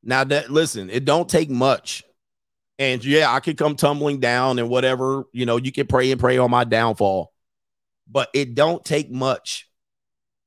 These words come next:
because you're extremely valuable out here. They're extremely valuable. You're extremely valuable. It's men who think they're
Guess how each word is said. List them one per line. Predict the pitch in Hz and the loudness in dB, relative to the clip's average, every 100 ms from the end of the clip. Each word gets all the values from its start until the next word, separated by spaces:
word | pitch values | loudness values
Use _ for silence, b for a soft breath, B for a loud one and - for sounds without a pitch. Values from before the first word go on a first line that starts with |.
| _ _ | _ _
because | 123 117 127 | -6 -2 -2
you're | 123 127 | 0 -4
extremely | 120 - - 160 170 165 | -4 -6 0 0 0 -2
valuable | 139 131 135 117 98 | 0 0 0 -2 -2
out | 92 92 | -4 -4
here. | 95 82 | -6 -6
They're | 95 143 160 | -2 0 0
extremely | - 151 156 147 | -2 -2 0 2
valuable. | 143 139 135 127 131 | 4 2 0 -2 -4
You're | 127 135 | -2 -2
extremely | 127 - 120 107 104 | -2 -6 -6 -4 -4
valuable. | 98 95 90 80 80 _ _ _ - | -2 -4 -6 -12 -14 _ _ _ -8
It's | 151 | -6
men | 151 165 175 | -2 0 0
who | 151 147 | -2 -4
think | 151 143 | -8 -4
they're | 139 135 | -2 -2